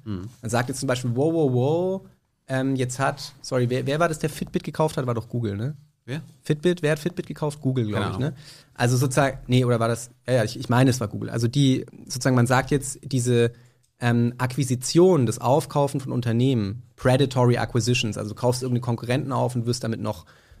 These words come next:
Speaker 2: noch mächtiger, das muss jetzt irgendwie ein Ende haben. Wir müssen das erschaffen, sozusagen, das zum Beispiel, äh, rückwirkend auch wieder rückgängig machen zu, also das auch wieder rückgängig machen zu können und sowas. Und, ähm, das sind,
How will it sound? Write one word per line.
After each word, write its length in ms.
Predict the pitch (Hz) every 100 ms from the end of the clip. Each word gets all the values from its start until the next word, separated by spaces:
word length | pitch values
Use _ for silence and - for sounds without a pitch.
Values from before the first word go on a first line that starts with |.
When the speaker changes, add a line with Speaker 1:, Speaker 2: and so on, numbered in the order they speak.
| -
Speaker 2:
noch 200 | 120 -
mächtiger, 540 | 120 131 147 135 131 127 - _
das 140 | 123
muss 160 | 117 151
jetzt 160 | 147 123
irgendwie 560 | 139 131 123 120 123 -
ein 60 | 123
Ende 300 | 110 151 160
haben. 360 | 160 165 175
Wir 60 | 139
müssen 280 | 127 131 143
das 300 | 127 - - -
erschaffen, 560 | 120 - 127 139 127 127
sozusagen, 640 | 131 127 120 120 117 127
das 160 | 127
zum 120 | - 127
Beispiel, 340 | 117 - 120 -
äh, 320 | - 110 107 110 - _ _
rückwirkend 480 | - 180 185 170 165
auch 200 | 123 123
wieder 280 | 123 110 107
rückgängig 360 | 202 220 196 185
machen 240 | 175 180
zu, 140 | -
also 180 | - 113
das 120 | 110
auch 120 | - -
wieder 120 | 113
rückgängig 300 | 202 175 165
machen 220 | 156 156
zu 100 | 151
können 320 | 147 143 143
und 100 | 120
sowas. 400 | 113 127 - - - - - - _ _
Und, 380 | - 131 127 127 -
ähm, 460 | 123 123 123 123 123 - -
das 280 | 127 135
sind, 560 | - 156 151 147 147 -